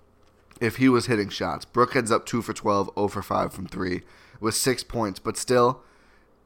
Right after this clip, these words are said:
he was still, I would say, a positive contributor just for the amount of defense he played. I think the Bucks, if he just cannot shoot threes anymore, which I think he can, I still think he's just cold, but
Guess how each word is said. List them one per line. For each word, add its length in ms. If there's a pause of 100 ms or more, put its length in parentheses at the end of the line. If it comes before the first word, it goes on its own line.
he 160
was 160
still, 320
I 200
would 180
say, 180
a 60
positive 500
contributor 560
just 320
for 380
the 120
amount 220
of 80
defense 400
he 80
played. 320
I 60
think 160
the 80
Bucks, 480 (500)
if 140
he 100
just 240 (260)
cannot 360
shoot 220
threes 220
anymore, 340
which 180
I 80
think 200
he 120
can, 420
I 60
still 320
think 220
he's 140
just 220
cold, 380
but 280